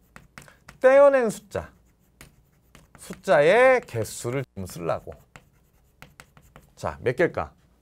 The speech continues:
한 개 숫자가 아홉 개 있는 거니까 여기는 아홉 개지. 자, 여기 몇 개일까? 숫자가 두 개씩 있잖아. 그게 구십 개니까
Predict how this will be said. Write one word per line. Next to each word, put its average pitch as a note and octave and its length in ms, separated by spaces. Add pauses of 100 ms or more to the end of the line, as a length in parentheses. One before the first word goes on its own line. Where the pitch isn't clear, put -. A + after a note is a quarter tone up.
(360)
한 B3 220
개 A#3+ 100
숫자가 E3 320
아홉 G#2 160
개 C3+ 100
있는 A#2+ 120
거니까 G#2+ 300
여기는 G#2 200
아홉 D#2+ 240
개지. D#2 300 (480)
자, A2+ 100
여기 B2 120
몇 G#2 180
개일까? A#2+ 380 (680)
숫자가 F#3+ 380
두 A#2 160
개씩 C#3 260
있잖아. D2 580
그게 B2 200
구십 G#2+ 280
개니까 D#3 460